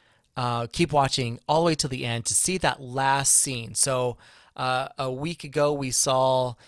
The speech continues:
Ego talking to Peter Quill at the last scene. We saw Captain Carter come back out through the Tesseract. And now in this one, um, Nick Fury is talking to Coulson about, you know, um,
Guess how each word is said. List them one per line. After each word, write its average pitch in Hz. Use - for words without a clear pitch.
Ego 147
talking 131
to 123
Peter 123
Quill -
at -
the 123
last 117
scene. 113
We 147
saw 139
Captain 135
Carter 135
come 151
back 139
out 127
through 131
the 120
Tesseract. 117
And 135
now 147
in 156
this 131
one, 127
um, 120
Nick 147
Fury 131
is 127
talking 123
to 120
Coulson 117
about, 120
you 127
know, 120
um, 117